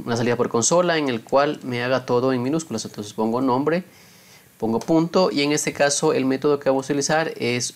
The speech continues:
el método que se llama toLowerCase. Lo que hace este método es pasar todo a minúscula. Ahora bien, ¿cómo utilizamos ya el consumer que tenemos acá? Imprimir mayúscula o imprimir minúscula es muy fácil. Vamos a poner una salida por consola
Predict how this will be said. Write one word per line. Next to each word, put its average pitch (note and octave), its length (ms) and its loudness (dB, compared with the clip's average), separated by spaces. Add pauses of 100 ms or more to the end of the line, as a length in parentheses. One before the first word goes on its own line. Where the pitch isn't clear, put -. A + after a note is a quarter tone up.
el - 60 -10
método A2+ 220 -4
que - 60 -8
se C3 60 -2
llama C3+ 280 0
toLowerCase. A#2 640 2 (3000)
Lo G#2+ 120 0
que C#3 140 2
hace C#3+ 160 0
este D#3+ 160 0
método E3+ 340 2
es - 180 -2 (340)
pasar D#3+ 480 2
todo C#3+ 440 4 (280)
a - 100 2
minúscula. E3+ 440 0 (640)
Ahora B2 140 4
bien, A#2 140 0
¿cómo F#3+ 540 2
utilizamos D3+ 680 0
ya C3 320 2
el B2+ 220 -6
consumer C#3 340 -2
que C#3 80 -2
tenemos C3+ 320 0
acá? F3+ 360 -2
Imprimir A#2+ 320 -2
mayúscula C3+ 580 0
o A2 140 2
imprimir A#2 320 -2
minúscula F3 500 0
es C3+ 160 0
muy A#2+ 120 -2
fácil. F2+ 280 -2
Vamos C#3+ 280 0
a - 40 -10
poner C3 180 -2
una C3+ 140 0
salida B2 220 -2
por B2+ 140 0
consola D#3+ 540 0